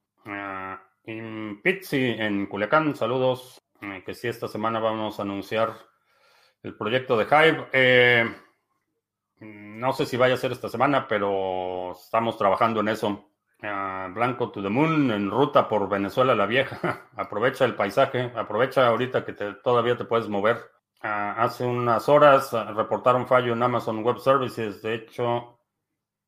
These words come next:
entonces, Ethereum dio otro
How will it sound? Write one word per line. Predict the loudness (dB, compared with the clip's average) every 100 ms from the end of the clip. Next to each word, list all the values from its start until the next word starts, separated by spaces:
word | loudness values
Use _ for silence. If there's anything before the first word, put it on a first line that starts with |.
| _ _ _ _ _ _ _ _ _
entonces, | -14 -10 -2 -2 -2 -2 -2 -4 -14 -20 _ _ _ _ _ -20 _
Ethereum | -12 -2 2 2 2
dio | 2
otro | 2 2 0